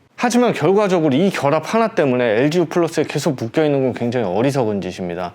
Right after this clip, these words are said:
해지 방어나 재약정을 통해서 지급받을 수 있는 금액 자체가 요즘에 한 삼십만 원 수준으로 거의 고정이 되어 있기 때문에 내가 그 정도의 대접을 받을 거면 삼 년에 한 번씩 에스케이나 케이티를 쓰는 게 낫고요. 내가 그래도 이 결합 할인을 내가 죽어도 버릴 수 없겠다.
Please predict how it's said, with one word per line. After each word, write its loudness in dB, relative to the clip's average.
해지 2
방어나 2
재약정을 2
통해서 2
지급받을 2
수 -2
있는 2
금액 0
자체가 0
요즘에 0
한 0
삼십만 0
원 2
수준으로 2
거의 0
고정이 0
되어 0
있기 -6
때문에 -2
내가 2
그 -2
정도의 2
대접을 -2
받을 -6
거면 -4
삼 -6
년에 0
한 0
번씩 -4
에스케이나 -6
케이티를 -4
쓰는 -2
게 -2
낫고요. -4
내가 2
그래도 0
이 0
결합 -4
할인을 0
내가 2
죽어도 2
버릴 2
수 -2
없겠다. -4